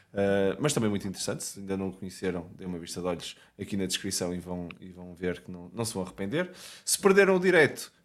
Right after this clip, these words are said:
tal como, como estava a comentar aqui o, o Pedro da, da, da Curious Box, chegou tarde, mas amanhã já vê as asneiras do, do Bruno, por isso, eh,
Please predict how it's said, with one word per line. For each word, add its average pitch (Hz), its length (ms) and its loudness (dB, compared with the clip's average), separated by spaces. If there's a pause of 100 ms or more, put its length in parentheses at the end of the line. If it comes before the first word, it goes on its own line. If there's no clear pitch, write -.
(120)
tal 135 160 6
como, 135 340 0
como 139 160 -2
estava 127 280 8
a 127 40 6
comentar 123 600 6
aqui 120 500 2 (240)
o, 127 100 -2 (180)
o 117 100 0
Pedro 117 420 6
da, 117 280 4
da, 107 420 2
da 110 160 0
Curious 120 300 2
Box, 113 400 4
chegou 123 200 6
tarde, 120 440 8
mas 110 400 2
amanhã 123 420 6
já 120 160 12
vê 120 160 6
as 110 140 6
asneiras 110 500 4
do, 107 300 0
do 110 180 2
Bruno, 170 340 6
por 123 160 -2
isso, 104 400 0 (360)
eh, 113 380 12